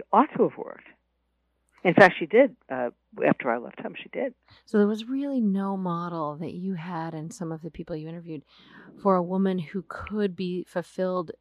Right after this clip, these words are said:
Speaker 2: in her career and be, uh, fulfilled as a mother.
Speaker 1: Well, there weren't all that many.
Speaker 2: Right.
Speaker 1: But the fact is, even if some women can do that, that doesn't mean that all women can do that. You know,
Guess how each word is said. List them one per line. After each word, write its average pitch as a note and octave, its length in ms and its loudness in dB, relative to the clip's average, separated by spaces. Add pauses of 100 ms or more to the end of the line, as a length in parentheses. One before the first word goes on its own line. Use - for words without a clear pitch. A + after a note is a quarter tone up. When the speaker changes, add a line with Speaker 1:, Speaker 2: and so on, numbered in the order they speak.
(100)
Speaker 2:
in E3+ 120 -6
her D#3+ 220 -8
career D#3+ 560 -8
and D#3+ 420 -6
be, C#3+ 320 -8 (560)
uh, - 140 -4
fulfilled C#3 420 -8
as C3+ 120 -12
a C3 40 -10
mother. B2+ 180 -6
Speaker 1:
Well, F#3+ 120 2
there G3 160 -6
weren't G#3 420 2 (140)
all D#3 200 2
that D3 240 -6
many. A#2+ 460 -12
Speaker 2:
Right. D#3+ 360 -6
Speaker 1:
But F#3 180 -2
the F#3+ 80 -6 (100)
fact B3 300 0
is, D3 160 -2 (160)
even A#3 520 -4 (360)
if E3+ 140 0 (160)
some F#3 220 -2
women D#3+ 320 -8
can D#3 460 -10
do C3 240 -10
that, - 280 -12 (400)
that F#3 160 0
doesn't G#3+ 260 -2
mean F3+ 140 -8
that E3+ 160 -8
all E3 240 2
women C3 260 -2
can B2+ 140 -20
do - 200 -18
that. - 160 -20 (540)
You F3 80 0
know, D3 60 4